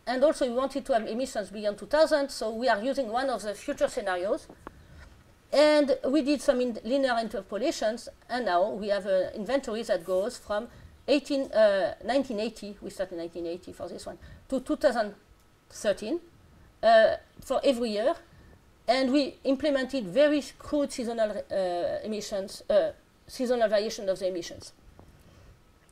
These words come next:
So basically is, is the way it works. And I don't know, I think we had some, uh, somebody, maybe it was Jean-Noël who showed something like, you know, soup and so on. It's a bit like cooking, you know, you say, "Oh, it's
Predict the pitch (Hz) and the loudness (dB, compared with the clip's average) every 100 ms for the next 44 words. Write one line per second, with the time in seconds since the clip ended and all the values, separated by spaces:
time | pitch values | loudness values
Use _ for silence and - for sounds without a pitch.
0 | _ - 302 330 311 - 311 277 233 - | _ 2 4 6 4 2 2 0 0 -2
1 | 233 240 240 - 208 - 180 - - 226 | 2 4 2 0 -6 -2 -2 -2 -8 -4
2 | - 269 311 294 233 - 381 277 254 233 | 0 2 2 2 -2 -6 -10 -6 -4 -4
3 | - 240 220 202 196 190 175 - - 277 | -4 -6 -2 -2 -2 -2 -4 -6 -6 -4
4 | 233 - - - 294 285 - 196 196 196 | -6 -10 -12 -8 -6 -8 -8 -8 -6 0
5 | 214 175 214 - 208 - - - - 254 | 0 0 -6 -6 -6 -8 -18 -20 -6 -4
6 | 247 254 220 208 208 220 208 196 190 285 | -4 -2 0 0 -2 -4 -2 -2 -2 -2
7 | 294 208 208 226 247 269 - - - - | -2 -4 -4 -4 -4 -6 -14 -18 -12 -8
8 | 262 349 320 294 226 - 262 180 170 202 | -2 0 0 0 -2 -2 -4 -4 -4 -4
9 | 208 214 220 240 262 180 - - | -4 -4 -2 2 2 0 -6 -10